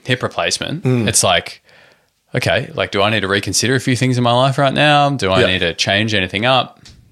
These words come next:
Speaker 1: But for you
Speaker 2: Oh, nah. It's, like, I could tell you some stories. Like, it's, it's the norm to get surgery.
Speaker 1: Mm.
Speaker 2: It is the normal. Do you know what I mean? You just keep, you just literally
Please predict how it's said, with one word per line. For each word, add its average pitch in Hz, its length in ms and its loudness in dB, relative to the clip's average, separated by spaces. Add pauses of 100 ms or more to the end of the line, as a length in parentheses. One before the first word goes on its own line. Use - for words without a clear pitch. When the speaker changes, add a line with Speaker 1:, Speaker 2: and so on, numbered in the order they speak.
(260)
Speaker 1:
But 82 380 0
for - 380 -8
you 90 540 0
Speaker 2:
Oh, 139 420 4
nah. 135 320 2 (260)
It's, - 400 2 (1300)
like, 110 360 -2
I 123 100 -2
could 120 140 -8
tell 113 140 2
you 101 60 0
some 95 160 -2
stories. 101 340 0
Like, 120 200 0
it's, 123 220 -2
it's 127 200 2
the 113 140 2
norm 101 320 4 (220)
to 110 100 0
get 110 160 0
surgery. 98 420 2 (560)
Speaker 1:
Mm. 90 200 -4 (120)
Speaker 2:
It 120 100 0
is 113 120 2
the 107 80 2
normal. 98 360 0 (680)
Do 117 100 2
you 101 60 4
know 101 80 2
what 98 80 2
I - 40 2
mean? 117 80 -2
You 127 120 4
just 127 180 2
keep, 110 280 -2 (220)
you 123 380 0
just - 340 0
literally 104 680 0